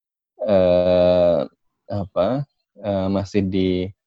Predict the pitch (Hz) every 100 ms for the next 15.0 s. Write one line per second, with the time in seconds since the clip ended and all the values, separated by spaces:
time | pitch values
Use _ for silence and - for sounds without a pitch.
0 | _ _ _ _ _ 87 - 95 90 90
1 | 95 92 90 98 90 90 92 104 90 85
2 | 87 87 87 87 87 85 98 92 90 90
3 | 156 170 _ - 92 117 - 80 - 104
4 | 90 107 110 131 _ _ _ _ _ 104
5 | 92 90 87 85 87 95 95 90 92 98
6 | 95 98 90 98 90 92 98 110 107 123
7 | - 98 104 117 113 _ 107 98 98 -
8 | 110 127 120 95 101 90 95 _ _ _
9 | _ _ _ 120 110 104 110 107 - 98
10 | 143 147 131 - _ 107 101 95 95 95
11 | 98 101 - _ _ _ _ _ _ 101
12 | 92 101 123 110 98 92 - 98 98 98
13 | 95 98 95 107 98 95 98 90 101 127
14 | 101 85 139 - - 151 113 98 98